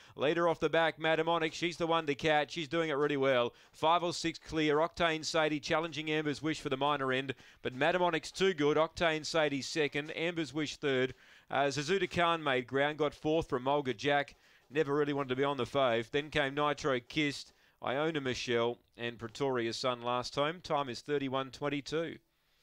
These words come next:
Amber's, uh, should say six, Madam Onyx the winner. Judith Hurley, hasn't this greyhound improved? She is, uh, really going well. Madam Onyx, uh, she's showing more speed than what she ever has.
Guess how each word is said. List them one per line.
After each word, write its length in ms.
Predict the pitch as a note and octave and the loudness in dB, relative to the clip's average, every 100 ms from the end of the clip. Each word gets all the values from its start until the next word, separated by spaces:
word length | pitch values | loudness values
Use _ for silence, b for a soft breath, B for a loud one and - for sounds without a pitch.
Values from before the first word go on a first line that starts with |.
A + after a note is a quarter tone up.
| b b b b b b b _ - | b b b b b b b _ -14
Amber's, 580 | A2+ A#2 A#2+ A2+ - A#2+ | -10 -4 -2 -2 -4 0
uh, 180 | A2+ | 0
should 180 | G#2+ C3+ | 0 -6
say 180 | A#2+ A#2 | -4 -2
six, 340 | A2 C#3+ C3 | -2 -6 -6
Madam 220 | C3+ B2+ C3 | -4 -2 -2
Onyx 280 | C3+ B2 | -4 -4
the 80 | - | -2
winner. 280 | C3+ C3+ C#3+ - _ _ _ _ b b b b | -2 0 -2 -6 _ _ _ _ b b b b
Judith 320 | - D3 B2 | -6 -4 0
Hurley, 280 | C3 D3 C3 | 2 2 2
hasn't 200 | D#3+ D3 | 0 -2
this 140 | D3+ | -4
greyhound 400 | - B2 A2+ A#2 | 0 2 2 -2
improved? 540 | G#2+ - A#2 G2+ G2 - | -4 -2 0 0 -4 -10
She 240 | - D#3+ | -4 -2
is, 260 | B2+ F#2 A2 | -2 -6 -4
uh, 280 | A#2 A2+ A2 | 0 0 0
really 460 | A#2 C#3+ E3 C#3 | -2 0 0 0
going 240 | A#2+ A2+ G#2+ | 0 -2 -2
well. 280 | G#2 F#2+ F2 _ _ _ _ _ _ _ _ _ _ _ _ _ _ _ | -2 -2 -4 _ _ _ _ _ _ _ _ _ _ _ _ _ _ _
Madam 240 | A2 A#2+ B2 | -4 -2 0
Onyx, 580 | C#3 E3+ F3+ - - | 0 -2 -2 -6 -4
uh, 200 | B2+ A#2+ | -2 -2
she's 240 | A#2 - B2 | -2 -6 -4
showing 300 | D3+ C#3+ C3 | 0 0 0
more 220 | D3 E3 | -2 -2
speed 340 | - D3 D3 | -2 0 0
than 80 | C#3 | 0
what 120 | B2+ | -6
she 180 | B2 B2 | -4 0
ever 160 | D3+ C3+ | 2 2
has. 460 | G#2 F#2+ - - | 0 -2 -6 -10